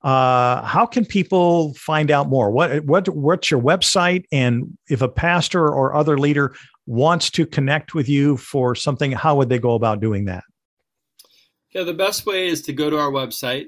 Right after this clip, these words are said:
Speaker 2: which is evangelical catholic dot org. And, uh, there, uh, pastors can connect with how we could help maybe coach their parish or their campus ministry.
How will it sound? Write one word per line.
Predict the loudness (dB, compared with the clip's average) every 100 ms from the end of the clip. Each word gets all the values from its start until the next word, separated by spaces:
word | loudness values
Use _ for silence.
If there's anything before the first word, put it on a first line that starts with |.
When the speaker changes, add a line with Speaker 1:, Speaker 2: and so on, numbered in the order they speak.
| -14
Speaker 2:
which | -12 -10 -8
is | -8 -8 -10 -12 _
evangelical | -4 -2 -4 -8 -8 -8 -8 -8 -10 -10 -10 -12
catholic | -12 -8 -8 -10 -12 -12 -16 _ _
dot | -10 -8 -10
org. | -12 -10 -10 -10 -10 -10 -12 _ _ _ _ -20 _ _ _ -12
And, | -8 -6 -8 -12 -14
uh, | -12 -10 -10 -14 _ -20
there, | -6 -2 0 0 0 -4 -8
uh, | -6 -6 -10 _ _ _ -14
pastors | -8 -6 -4 -4 -4
can | -6 -8
connect | -8 -12 -10 -12 -12
with | -10 -10 -12
how | -8 -6
we | -6
could | -6 -8 -6
help | -8 -10 _ _ _ _ _ -12
maybe | -10
coach | -8 -6 -6 -6
their | -10 -10
parish | -10 -8 -8 -10
or | -10
their | -12
campus | -12 -12 -12 -12
ministry. | -12 -12 -10 -8 -8